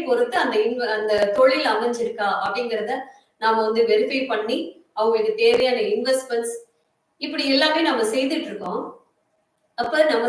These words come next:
சரியான நபர்களை எப்படி தேர்வு செய்து நாம இந்த இன்வெஸ்ட்மெண்ட்ஸ் வழங்குறோமோ,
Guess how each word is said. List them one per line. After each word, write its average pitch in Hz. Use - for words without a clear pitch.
சரியான 285
நபர்களை 277
எப்படி 277
தேர்வு 240
செய்து 220
நாம 208
இந்த 208
இன்வெஸ்ட்மெண்ட்ஸ் 269
வழங்குறோமோ, 196